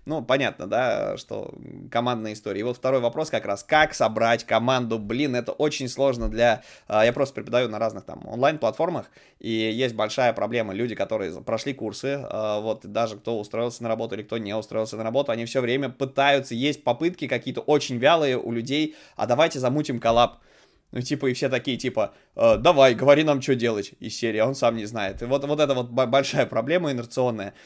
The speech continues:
Э, как собрать хорошую команду? Вот человек чё-то умеет, соответственно, э, сидит, занимается, не знаю, вот он, э,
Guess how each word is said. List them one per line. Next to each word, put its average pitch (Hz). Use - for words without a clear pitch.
Э, 117
как 156
собрать 131
хорошую 110
команду? 101
Вот 98
человек 117
чё-то 110
умеет, 196
соответственно, 131
э, 107
сидит, 143
занимается, 127
не 113
знаю, 117
вот 117
он, 120
э, 101